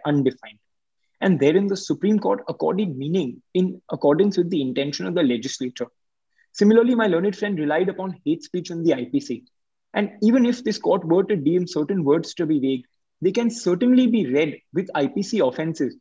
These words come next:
which I can certainly demonstrate to the court. However, as I see that my time has now elapsed, I would like to conclude my submissions with a simple prayer that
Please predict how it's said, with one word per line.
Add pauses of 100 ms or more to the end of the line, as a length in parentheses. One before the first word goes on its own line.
(200)
which
I
can
certainly
demonstrate
to
the
court. (460)
However,
as
I
see
that
my (100)
time
has
now
elapsed, (320)
I
would
like
to
conclude
my
submissions (300)
with
a
simple
prayer (380)
that